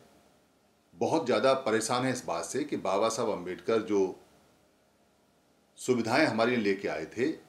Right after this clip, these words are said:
वो सुविधाएं एक-एक, एक-एक करके सारी की सारी ख़त्म कर दी गई और ये नेता देखते रहे। इन नेताओं ने कोई आवाज़ नहीं उठाई, आवाज़ उठाने का नाटक जरूर किया, क्योंकि अगर ये सच्चे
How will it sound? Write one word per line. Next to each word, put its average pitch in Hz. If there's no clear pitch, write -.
वो 127
सुविधाएं 101
एक-एक, 120
एक-एक 113
करके 98
सारी 123
की 147
सारी 113
ख़त्म 127
कर -
दी 80
गई 123
और 143
ये 147
नेता 110
देखते 127
रहे। 90
इन 139
नेताओं 104
ने 110
कोई 139
आवाज़ 98
नहीं 85
उठाई, 92
आवाज़ 101
उठाने 92
का -
नाटक 95
जरूर 104
किया, -
क्योंकि 151
अगर 156
ये 165
सच्चे 175